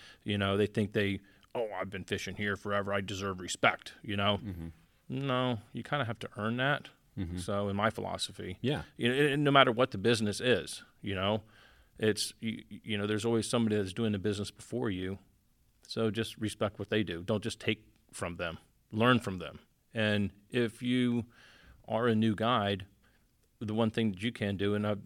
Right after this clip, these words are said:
Speaker 1: I've done it with new guides, is that, you know, if you would take them just under their wing, if they're, if they're not, like, assholes, you know, coming
Speaker 2: Yeah.
Speaker 1: on like they're strong or something like that, you know, with an attitude.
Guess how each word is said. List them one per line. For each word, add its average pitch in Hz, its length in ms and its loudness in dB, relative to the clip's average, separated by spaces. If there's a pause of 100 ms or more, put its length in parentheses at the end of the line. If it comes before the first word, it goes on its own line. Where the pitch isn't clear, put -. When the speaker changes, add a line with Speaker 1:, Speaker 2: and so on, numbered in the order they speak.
Speaker 1:
I've 98 140 -2
done 107 180 2
it 104 80 0
with 98 160 -8
new 101 140 -2
guides, 104 500 -2
is 107 220 -2
that, 104 260 0 (300)
you 127 120 -4
know, 127 60 2
if 117 100 0
you 127 80 4
would 113 120 2
take 117 240 0
them 107 160 -2
just - 240 -4 (340)
under 120 220 2
their 101 120 0
wing, 101 300 2
if 107 120 -6
they're, 110 200 0
if 107 100 -4
they're 120 120 -2
not, 113 160 0
like, 104 180 0
assholes, 98 580 0
you 104 80 -2
know, 101 120 0
coming 101 260 -2
Speaker 2:
Yeah. 98 80 0
Speaker 1:
on 101 160 -2
like 95 160 -6
they're 92 200 -4 (200)
strong 113 420 2
or 95 80 0
something 101 340 -2
like 95 220 -2
that, 95 240 0
you 104 80 -4
know, 107 60 0
with 104 120 -4
an 101 80 -6
attitude. 101 520 0